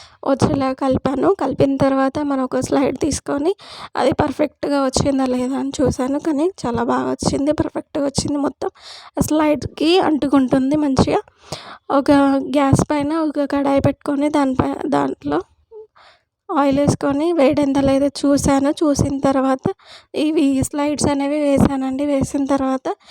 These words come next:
ఇలా పొంగాయి మంచిగా, చాలా బాగా పొంగాయి. వీటిని తిప్పేసాను మొత్తము.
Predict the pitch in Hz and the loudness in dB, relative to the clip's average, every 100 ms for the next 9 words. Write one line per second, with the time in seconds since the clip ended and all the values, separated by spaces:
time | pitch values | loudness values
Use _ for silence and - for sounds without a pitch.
0 | - - - 285 285 277 277 285 277 269 | -20 -16 -6 0 0 0 -2 0 2 2
1 | 262 262 247 269 277 - 262 262 269 269 | 0 -2 -2 0 0 0 -2 -2 -2 -2
2 | 285 302 285 294 294 277 269 330 427 _ | -4 -2 0 2 0 -2 -2 -2 -6 _
3 | _ - - - - _ _ _ _ - | _ -20 -20 -20 -20 _ _ _ _ -14
4 | 339 285 285 277 285 330 302 - 277 277 | 0 2 4 2 -2 2 0 0 0 2
5 | 262 262 254 254 262 - 285 | 2 0 0 -2 -2 -4 -4